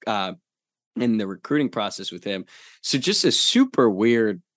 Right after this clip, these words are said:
recruitment overall. Maybe five, ten years down the road, we'll get the oral history about what exactly went down and how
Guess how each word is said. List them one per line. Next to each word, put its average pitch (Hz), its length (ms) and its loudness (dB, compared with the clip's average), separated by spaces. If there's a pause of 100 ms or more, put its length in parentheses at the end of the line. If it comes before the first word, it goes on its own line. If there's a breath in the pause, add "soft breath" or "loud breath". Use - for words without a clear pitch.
recruitment 110 560 -2
overall. 95 680 -4 (420 soft breath)
Maybe 143 380 2
five, 104 440 -2
ten 117 220 -6
years 107 220 -6
down 104 240 -6
the 92 80 -12
road, 101 280 -8
we'll 95 120 -8
get 110 220 -6
the - 120 -6
oral 101 320 -2
history 107 340 0
about 87 320 -4
what 101 400 0
exactly 104 640 -4
went 98 260 -6
down 98 380 -6
and 95 100 -8
how 95 300 -6